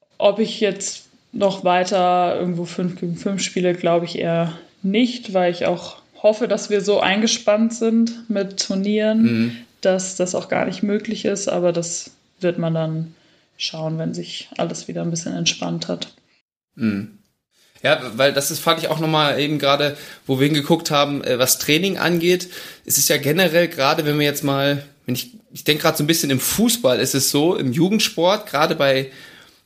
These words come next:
Speaker 2: im Nachwuchs, dass da auch mittlerweile jetzt eher trainiert wird, drei gegen, also so in kleinen Gruppen, also eigentlich ist da ja elf gegen elf und dann spielen irgendwie nur fünf gegen fünf, also reduzieren das, äh, die Spieler, dadurch wird es intensiver und man lernt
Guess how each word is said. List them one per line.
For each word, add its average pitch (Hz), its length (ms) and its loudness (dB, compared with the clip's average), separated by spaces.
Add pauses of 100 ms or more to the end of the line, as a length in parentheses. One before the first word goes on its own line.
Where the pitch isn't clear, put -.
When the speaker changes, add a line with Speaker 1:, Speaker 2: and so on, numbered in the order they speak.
(440)
Speaker 2:
im 131 200 2
Nachwuchs, 185 640 0
dass 147 200 2
da 151 180 2
auch 160 300 0 (240)
mittlerweile 147 460 2
jetzt 147 160 -2
eher 151 140 2
trainiert 165 380 2
wird, 156 220 2 (140)
drei 131 300 0
gegen, 143 380 2
also 117 160 0
so 113 160 2
in 107 360 0
kleinen 170 300 0
Gruppen, 196 240 0
also 120 140 2
eigentlich 127 200 0
ist 120 140 -4
da 120 80 2
ja 117 80 2
elf 120 160 2
gegen 117 160 0
elf 151 280 2
und 131 60 -4
dann 120 80 -2
spielen 131 240 -2
irgendwie 123 200 0
nur 120 100 4
fünf 151 240 0
gegen 113 200 2
fünf, 170 300 2
also 123 160 0
reduzieren 123 540 0
das, 139 260 -2
äh, 78 340 -2
die 123 180 -4
Spieler, 202 420 2
dadurch 143 260 0
wird 143 120 0
es 135 100 -4
intensiver 165 640 2
und 139 100 -2
man 131 200 0
lernt 156 340 0